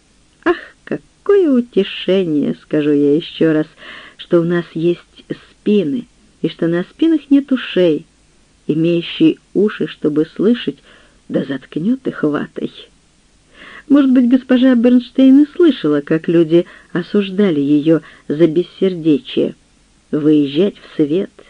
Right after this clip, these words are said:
играть в карты и развлекаться, когда у племянницы такое несчастье, как будто Марии было бы легче, если бы она осталась дома, и к тому же в её возрасте всякое нарушение душевного спокойствия бывает опасным.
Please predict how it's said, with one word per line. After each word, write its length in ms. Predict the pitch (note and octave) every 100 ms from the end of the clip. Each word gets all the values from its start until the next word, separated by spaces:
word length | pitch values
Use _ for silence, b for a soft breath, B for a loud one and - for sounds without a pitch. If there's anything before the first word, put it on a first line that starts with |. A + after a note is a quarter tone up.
| _ -
играть 340 | C#3+ G3+ F#3+
в 120 | - -
карты 520 | - G3+ G3+ - D3+
и 40 | D3+
развлекаться, 720 | D3+ D3 D#3+ - A3+ A#3+ C#3
когда 340 | D#3 D3 D#3+
у 80 | D#3
племянницы 840 | C#3+ D#3 D3+ D#3+ B3+ D4+ D4 - C4+
такое 480 | C4+ C4 - C4+ B3
несчастье, 1080 | A#3 A#3 - - E3+ - - _ - C#3 b b b b
как 160 | - D#3+
будто 320 | G3 G#3 F#3
Марии 340 | F#3+ F#3+ G3 F3+
было 240 | F3 F3
бы 140 | E3
легче, 520 | F3+ C4+ D#4 - - b b _ _
если 280 | - E3 E3+
бы 100 | D#3+
она 260 | D#3 F#3+ G#3
осталась 440 | - D#3+ D3+ D#3
дома, 360 | C#3 D3+ C#3 C#3+ b b _ -
и 60 |
к 60 | -
тому 240 | E3 E3+
же 140 | D#3 D#3
в 40 |
её 340 | E3 G3 F3+
возрасте 680 | D#3 G3 C#3+ B2 - - C#3 b b _
всякое 340 | - - -
нарушение 540 | D3+ D3+ - E3+ D#3+ D3+
душевного 500 | D#3+ - D3+ D3 C#3+
спокойствия 600 | - F3+ D#4 E4+ - F3
бывает 360 | D#3+ G3+ A#3+
опасным. 560 | D3 - - - -